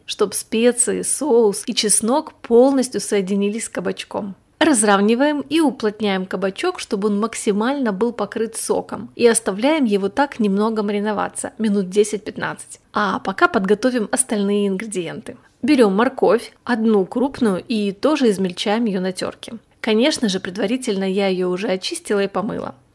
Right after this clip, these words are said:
Измельчать сильно мелко не нужно, я делаю это просто на крупной терке.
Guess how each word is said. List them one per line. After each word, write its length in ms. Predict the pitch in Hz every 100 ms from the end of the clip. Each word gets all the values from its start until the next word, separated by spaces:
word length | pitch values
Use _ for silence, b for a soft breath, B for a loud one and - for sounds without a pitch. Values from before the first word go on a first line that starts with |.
| -
Измельчать 580 | 226 214 202 233 208 -
сильно 320 | 330 302 202
мелко 380 | 202 240 247 196
не 180 | 196
нужно, 480 | 202 170 160 214 - -
я 240 | 220 294
делаю 380 | 214 233 220 202
это 200 | 196 185
просто 480 | - 220 330 339 202
на 100 | 185
крупной 360 | 220 226 180
терке. 420 | - - - -